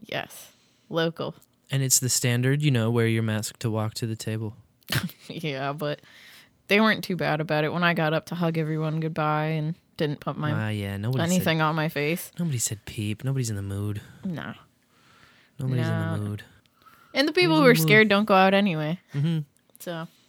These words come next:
Speaker 2: Correct,
Speaker 1: you know.
Speaker 2: yes. <laughs> Fucking
Speaker 1: We saw that firsthand. <laughs>
Speaker 2: Yes, we did. Oh, my
Speaker 1: Oy.
Speaker 2: good God in heaven.
Speaker 1: Yeah. Yeah, there was a family member. We'll just leave it at that. A f-, family member,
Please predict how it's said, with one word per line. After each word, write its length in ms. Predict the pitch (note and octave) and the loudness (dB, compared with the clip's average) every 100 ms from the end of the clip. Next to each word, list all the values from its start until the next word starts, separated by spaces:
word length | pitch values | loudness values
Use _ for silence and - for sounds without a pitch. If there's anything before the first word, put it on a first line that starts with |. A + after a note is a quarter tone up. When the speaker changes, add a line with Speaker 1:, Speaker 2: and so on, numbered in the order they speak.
| _ _ - | _ _ -8
Speaker 2:
Correct, 480 | - C3+ C#3+ E3+ - | -2 2 0 -2 -4
Speaker 1:
you 80 | B2 | -4
know. 60 | |
Speaker 2:
yes. 220 | A2+ - - | -4 -6 -4
<laughs> 60 | |
Fucking 880 | C3+ E3 C#3+ E3 C#3 - D3 - B2 | 2 4 4 2 0 -2 -6 -6 -8
Speaker 1:
We 120 | F3 | -8
saw 280 | G3 F#3+ F#3 | -4 0 0
that 240 | E3+ D#3+ - | 0 -4 -6
firsthand. 600 | F3+ F3+ F#3+ F#3+ F3 D3 | -8 -4 -4 -4 -8 -8
<laughs> 40 | |
Speaker 2:
Yes, 300 | A#2 A2+ - | -6 -6 -6
we 80 | G#2+ | -8
did. 300 | G#2 G2+ G2+ - - _ _ _ _ _ _ _ _ _ _ - | -6 -8 -8 -14 -20 _ _ _ _ _ _ _ _ _ _ -4
Oh, 40 | |
my 60 | A3+ A#3+ A3 | 0 2 2
Speaker 1:
Oy. 280 | G3+ F#3+ F3+ | 0 -2 -2
Speaker 2:
good 220 | C3+ F3+ - | -2 -4 -4
God 200 | G#2 G#2 | -4 -4
in 60 | G#2 | -4
heaven. 380 | G#2 G#2 G#2 - | -4 -6 -8 -10
Speaker 1:
Yeah. 840 | E3+ E3+ E3+ E3 D#3+ D#3+ D#3+ D#3+ E3 _ | -12 -8 -8 -8 -8 -8 -10 -12 -14 _
Yeah, 200 | D#3+ D#3 | -8 -2
there 100 | G#3+ | 0
was 120 | B3 | 0
a 60 | A3+ | 0
family 460 | G#3+ F#3 E3+ E3 E3 | 0 0 0 -2 -4
member. 520 | D#3+ D#3 D#3 D#3 E3 _ _ - | -6 -6 -8 -8 -10 _ _ -8
We'll 100 | F#3 | -6
just 120 | F3+ | 0
leave 180 | A3 F#3+ | 0 2
it 60 | |
at 220 | F3+ F3 - | 0 0 0
that. 380 | A3+ E3+ D#3+ - | 2 2 2 -4
A 40 | F#3 | -14
f-, 380 | - - E3 E3+ | -14 -14 -14 -16
family 1080 | - G3+ F#3+ F#3 F3 E3 E3 E3+ D#3 D#3 | -8 -4 0 0 -2 -6 -8 -8 -8 -8
member, 720 | D#3+ E3+ D#3+ D#3 D#3 D#3 E3 | -10 -10 -10 -10 -10 -8 -10